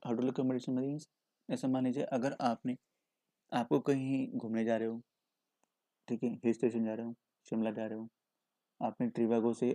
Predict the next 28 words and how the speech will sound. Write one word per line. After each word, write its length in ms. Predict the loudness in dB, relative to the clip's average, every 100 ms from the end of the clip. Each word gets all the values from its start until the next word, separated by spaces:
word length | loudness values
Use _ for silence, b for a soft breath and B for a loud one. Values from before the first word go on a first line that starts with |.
| 0
अपनी 280 | -2 0
जो 160 | 0 0
hotel 320 | 0 0 2 2
अकोमोडेशन 540 | 0 0 -2 -2 -2 -2
की 80 |
स्टे 320 | -2 2 2 2 -2 _ _ -2
तीन, 360 | 2 2 0 -2
अ, 40 |
तीन 240 | 2 2
दिन 160 | 4 2
का 100 | 2
आपने 160 | 2 0
book 180 | 0
कर 100 | -2
लिया। 200 | -2 -4 -8 _ _ _ _ _ _ _ _ _ _ _ -8
तो 140 | -2 2
आपने 260 | 2 2
बुकिंग 340 | 2 2 0 0
कैसे 200 | 2 2
करी? 260 | 2 2
Through 480 | 0 _ -4 0 2
the 120 | 2 0
e-commerce 560 | 0 0 0 -2 -2
operator 300 | -6 -6 -6 -4
platform, 320 | -6 -4 -2
that 220 | -2 -6
is 80 | -6
Trivago। 500 | 0 0 0 -4